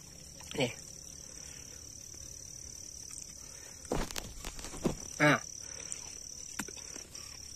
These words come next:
Jadi kita tuh mancing kecil harapan di sini bakal dapat kawan. Karena ikannya kecil-kecil.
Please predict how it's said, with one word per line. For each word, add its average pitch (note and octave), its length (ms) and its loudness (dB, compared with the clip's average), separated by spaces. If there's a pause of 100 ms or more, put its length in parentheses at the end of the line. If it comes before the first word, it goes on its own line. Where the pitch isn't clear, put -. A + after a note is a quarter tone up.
(280)
Jadi D#3+ 180 12
kita F3 220 12
tuh F3 160 10
mancing F3+ 320 12
kecil F3 240 12
harapan D#3+ 320 12
di D3+ 80 12
sini D3+ 180 12
bakal D3 220 12
dapat C#3+ 240 12
kawan. C#3+ 180 12
Karena F#3+ 220 12
ikannya F#3+ 240 12
kecil-kecil. F3 560 12